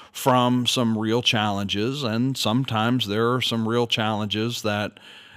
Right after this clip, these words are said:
uh, you know, come in spite of some of the blessings that we have. So many of you are glad that the year twenty twenty is over. Uh,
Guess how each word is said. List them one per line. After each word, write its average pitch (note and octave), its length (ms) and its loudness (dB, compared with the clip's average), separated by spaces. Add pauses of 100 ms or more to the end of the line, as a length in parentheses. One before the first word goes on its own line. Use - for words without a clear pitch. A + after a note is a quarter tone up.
(140)
uh, E2 400 -8
you A#2 140 -6
know, G#2 160 -4
come A#2 360 0
in A2 300 -4
spite C3 420 2
of A2 180 -2
some G#2 240 -2
of G2+ 60 -4
the G2 80 -8
blessings G2 600 -4
that G2 240 -4
we F#2+ 160 -8
have. F2 400 -8
So E2+ 320 -6 (1300)
many F#3 300 6
of E3 100 2
you E3 220 4
are D3+ 60 0
glad C#3 540 4
that C3 120 0
the B2 80 -4
year C3 180 2
twenty C3 280 0
twenty C3+ 360 0
is A#2+ 160 2
over. B2+ 520 2 (460)
Uh, F#2+ 440 0